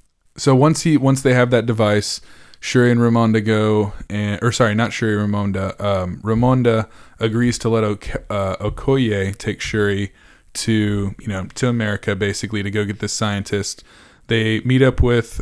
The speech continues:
Agent Ross, who we, you know, then see is gonna be a player in this movie.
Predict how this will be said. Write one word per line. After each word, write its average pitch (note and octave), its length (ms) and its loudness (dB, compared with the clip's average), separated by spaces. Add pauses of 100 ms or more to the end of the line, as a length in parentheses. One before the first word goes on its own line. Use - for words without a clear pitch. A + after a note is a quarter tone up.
Agent A#2+ 280 0
Ross, B2 520 -2 (100)
who A2+ 180 0
we, G#2+ 340 0
you A2 140 -2
know, G#2 140 0
then G#2+ 200 -2
see G#2+ 200 -4
is G2 100 -4
gonna G#2+ 160 -2
be G#2+ 80 -2
a G#2 80 -2
player A2 240 2
in G#2 80 -2
this G#2+ 220 -4
movie. G#2 360 -2